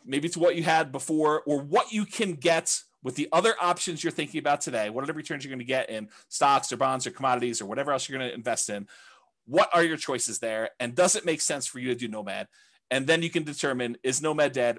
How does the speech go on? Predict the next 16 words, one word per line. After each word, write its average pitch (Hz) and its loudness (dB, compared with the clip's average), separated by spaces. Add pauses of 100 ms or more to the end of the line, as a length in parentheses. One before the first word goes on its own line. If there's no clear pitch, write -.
or 165 4
not 127 0
for - -4
you 156 -4
based 135 -2
on 123 -2
your 127 -6
specific 117 -6
situation, 101 -8 (240)
okay? 156 0 (320)
And, 170 4
and 185 2
I'll 226 6
also 220 6
point 170 2
out, 127 0